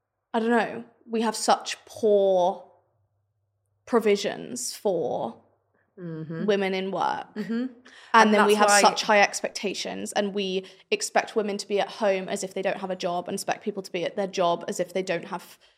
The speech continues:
Speaker 2: Mm-hmm.
Speaker 1: children.
Speaker 2: Mm-hmm.
Speaker 1: And we ask women in interviews whether they have children or whether they're thinking about having children, exactly because we don't think we have enough things in place to make them still be able to do their job properly.
Speaker 2: Mm.
Speaker 1: And it's like, that's so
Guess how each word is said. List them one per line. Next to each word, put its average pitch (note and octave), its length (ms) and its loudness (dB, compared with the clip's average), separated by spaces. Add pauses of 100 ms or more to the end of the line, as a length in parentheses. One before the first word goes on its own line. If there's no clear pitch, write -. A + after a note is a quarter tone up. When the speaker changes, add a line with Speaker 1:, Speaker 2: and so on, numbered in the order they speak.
Speaker 2:
Mm-hmm. G3+ 60 -6
Speaker 1:
children. F#3 560 0 (100)
Speaker 2:
Mm-hmm. E3+ 360 -8 (340)
Speaker 1:
And G3 220 -2
we F#3 260 -4 (220)
ask G3 440 0
women G3+ 280 2
in F#3+ 80 -4
interviews F#3+ 560 -6
whether F#3+ 280 0
they F#3+ 200 -2
have G3 200 -10
children F#3+ 300 -6
or F#3+ 80 -4
whether F#3+ 220 0
they're F#3+ 80 -2
thinking G3+ 300 -6
about F#3 160 -4
having F#3+ 180 -8
children, F#3+ 320 -6 (160)
exactly G#3+ 520 2
because - 480 0
we G3 120 -6
don't F#3+ 260 -4
think F#3 180 -8
we F#3+ 100 -2
have F#3+ 200 -4
enough F3+ 220 -6
things F#3+ 240 -6
in F#3 100 -4
place F#3+ 300 -6
to G3+ 100 -6
make - 280 -12
them F#3 140 -10
still F#3 260 -2
be E3+ 120 -6
able - 160 -8
to - 120 -10
do F3 120 -4
their C#3+ 100 0
job - 220 -6
properly. - 500 -10
Speaker 2:
Mm. F3+ 420 -8
Speaker 1:
And A3 60 4
it's - 200 2
like, G3 180 0
that's - 260 0
so G3 680 0